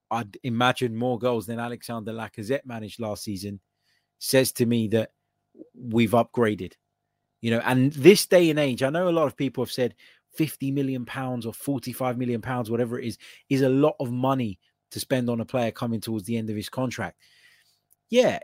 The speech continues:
it, it probably is, technically speaking. But I guess when you're talking about a player like Gabby Jesus, who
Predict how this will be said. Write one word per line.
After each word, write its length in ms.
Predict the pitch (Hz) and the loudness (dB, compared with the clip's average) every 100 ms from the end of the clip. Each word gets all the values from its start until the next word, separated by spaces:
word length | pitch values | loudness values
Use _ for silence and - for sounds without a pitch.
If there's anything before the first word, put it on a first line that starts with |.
| _ | _
it, 60 | 170 | -10
it 280 | 175 180 - | -4 -6 -2
probably 540 | - 180 147 139 151 | 0 0 0 2 2
is, 180 | 156 - | 0 -4
technically 600 | - 143 131 131 131 127 | -6 -6 -6 -12 -10 -10
speaking. 520 | - 156 156 139 120 _ _ _ _ _ _ _ - | -4 -4 -4 -10 -14 _ _ _ _ _ _ _ 2
But 100 | 147 | 4
I 80 | 151 | 4
guess 300 | 185 208 - | 2 0 -2
when 120 | 190 | -2
you're 100 | 160 | -2
talking 340 | - 156 147 | 0 0 0
about 240 | 127 120 107 | -2 -2 -6
a 60 | |
player 280 | - 131 120 | -4 -2 -2
like 280 | 110 131 156 | -2 -4 -4
Gabby 260 | 127 107 | -6 -6
Jesus, 580 | 98 104 95 90 87 - | -6 -6 -8 -8 -14 -14
who 320 | - 120 120 | 0 2 2